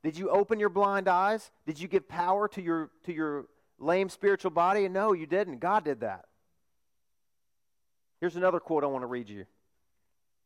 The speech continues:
just 'cause I want to squeeze all I can in today. Yeah, you guys say that, man, and then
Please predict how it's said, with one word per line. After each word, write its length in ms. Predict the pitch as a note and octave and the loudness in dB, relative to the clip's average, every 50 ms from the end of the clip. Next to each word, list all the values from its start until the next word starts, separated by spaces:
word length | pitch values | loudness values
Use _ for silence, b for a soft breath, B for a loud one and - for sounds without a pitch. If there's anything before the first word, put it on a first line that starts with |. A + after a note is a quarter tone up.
| _ _ _ _ _ _ _ - | _ _ _ _ _ _ _ -20
just 140 | A#2+ - | -18 -14
'cause 100 | - D3 | -8 -4
I 60 | C#3 C3+ | -4 -2
want 180 | C#3 C#3 B2 | -2 -2 -4
to 60 | - | -6
squeeze 320 | - - C3+ D3 C#3+ A2 B2+ | -8 -10 -6 -6 -4 -2 -2
all 180 | B2 C3 C3+ | 0 0 0
I 60 | B2 A#2+ | -2 -4
can 260 | - C#3+ B2+ A#2 A2 | -8 -10 -10 -10 -8
in 160 | A2 G#2+ G2+ | -10 -12 -12
today. 300 | G2 F2+ F#2 F2 F2+ F#2 _ _ _ _ _ _ _ _ _ _ _ _ _ _ _ _ _ _ _ _ _ _ _ _ _ _ _ _ _ _ _ _ _ _ _ _ _ _ _ _ _ _ _ _ _ _ _ _ _ _ _ _ _ _ _ _ _ _ _ _ _ _ _ _ _ _ _ b b b b b b b b _ _ _ _ _ _ _ _ - | -14 -16 -16 -16 -16 -18 _ _ _ _ _ _ _ _ _ _ _ _ _ _ _ _ _ _ _ _ _ _ _ _ _ _ _ _ _ _ _ _ _ _ _ _ _ _ _ _ _ _ _ _ _ _ _ _ _ _ _ _ _ _ _ _ _ _ _ _ _ _ _ _ _ _ _ b b b b b b b b _ _ _ _ _ _ _ _ -16
Yeah, 120 | F#2+ F2+ | -16 -14
you 120 | F#2+ G#2 | -14 -12
guys 240 | G#2+ B2 A2+ G2 - | -8 -8 -8 -8 -10
say 240 | - - B2+ A#2 A2+ | -12 -10 -8 -8 -8
that, 220 | G2 F2+ E2 D#2 | -8 -10 -12 -14
man, 260 | F#2 F#2+ F2 F2+ F#2 F2+ | -18 -20 -18 -18 -18 -18
and 80 | F#2 | -20
then 80 | G2 | -20